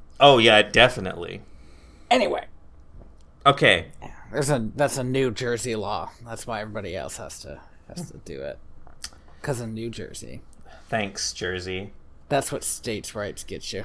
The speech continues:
Speaker 1: I thought every, okay, wait. <laughs>
Speaker 2: <laughs>
Speaker 1: I, I don't know how I feel about that joke.
Speaker 2: You're welcome.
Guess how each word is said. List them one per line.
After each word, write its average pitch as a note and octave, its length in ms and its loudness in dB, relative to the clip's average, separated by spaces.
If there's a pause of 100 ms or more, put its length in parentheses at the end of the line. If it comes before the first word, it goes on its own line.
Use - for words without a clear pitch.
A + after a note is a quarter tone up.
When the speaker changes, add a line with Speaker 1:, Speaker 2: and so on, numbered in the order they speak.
(100)
Speaker 1:
I C#3 140 12
thought C3 300 12
every, A#2 420 8
okay, A#2+ 320 8
wait. G#2 320 4 (460)
<laughs> - 0 -
Speaker 2:
<laughs> G3+ 1500 4 (1500)
Speaker 1:
I, D#3+ 320 -2 (1080)
I D#3+ 100 12
don't B3+ 140 10
know A3+ 80 10
how D4 140 8
I F3 120 8
feel F#3+ 260 6
about A#2 280 6
that A#2+ 200 4
joke. - 640 2 (380)
Speaker 2:
You're D#3 260 4
welcome. G2 440 -2